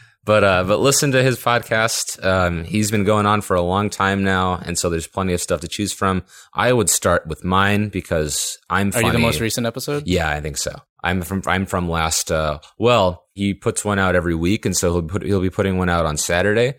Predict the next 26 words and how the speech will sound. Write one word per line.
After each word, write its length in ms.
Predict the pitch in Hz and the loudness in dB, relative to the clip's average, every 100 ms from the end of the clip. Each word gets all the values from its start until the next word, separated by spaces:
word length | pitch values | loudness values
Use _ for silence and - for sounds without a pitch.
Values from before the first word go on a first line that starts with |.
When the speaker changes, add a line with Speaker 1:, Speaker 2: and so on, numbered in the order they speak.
| - | -8
Speaker 2:
Hmm. 120 | 127 | -6
Speaker 1:
So 160 | 92 | -2
mine 240 | 87 92 104 | 0 2 2
is 100 | 98 | 2
from 200 | 90 78 | -2 -2
last 260 | 82 78 | -4 -4
Saturday. 420 | - 69 - - - 117 | -4 -4 -6 -12 -10 -10
Speaker 2:
Okay. 160 | - - - | -8 -10 -2
Speaker 1:
Yeah. 40 | 120 | 0
Speaker 2:
I'll 100 | 123 | 2
go 100 | 143 | 0
find 280 | - 127 120 | 2 2 2
it, 60 | |
and 80 | 113 | 0
then 80 | 110 | -2
I'll 40 | 104 | -2
put 180 | 117 | -4
that 240 | - 110 - | 0 -2 -2
specific 460 | 117 - 107 107 107 | -8 -8 -8 -10 -10
link 320 | 104 104 - _ - | -10 -10 -14 _ -8
Speaker 1:
Solid. 400 | - 82 76 73 | 0 2 2 -2
Speaker 2:
then 180 | 104 | -4
in 140 | 104 104 | -6 -8
the 120 | 101 | -10
thing. 320 | - 104 101 - | -10 -10 -10 -2
Speaker 1:
Yeah, 360 | 85 87 73 | 2 2 0